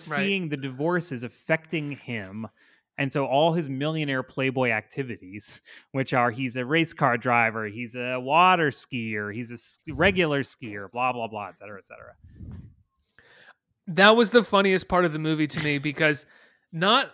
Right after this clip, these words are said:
Speaker 1: not the footage of Alec Baldwin in black and white that they would kind of chop into,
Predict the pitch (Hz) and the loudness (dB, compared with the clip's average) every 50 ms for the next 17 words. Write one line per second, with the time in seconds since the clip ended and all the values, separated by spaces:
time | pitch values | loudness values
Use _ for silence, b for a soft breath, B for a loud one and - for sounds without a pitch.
0 | - 208 190 202 220 240 269 262 - 247 220 - - - 202 196 208 226 175 220 | -10 -2 2 4 4 4 4 2 0 0 -2 -2 0 2 6 6 6 6 6 4
1 | 208 185 180 180 180 180 165 - 190 175 175 175 185 175 170 165 156 165 160 160 | 4 6 6 6 6 6 4 4 4 4 4 4 2 0 -2 0 2 2 4 2
2 | 160 175 170 170 165 170 170 170 143 170 165 156 156 156 - 170 170 160 156 143 | 2 0 0 0 0 0 0 -2 -2 -2 -2 -2 -4 -4 -6 -6 -6 -6 -6 -8
3 | - - - 175 151 147 143 160 151 151 160 160 156 - 185 175 175 180 185 180 | -8 -4 -2 0 0 0 -2 -4 -6 -6 -6 -8 -4 -2 0 0 2 0 0 -4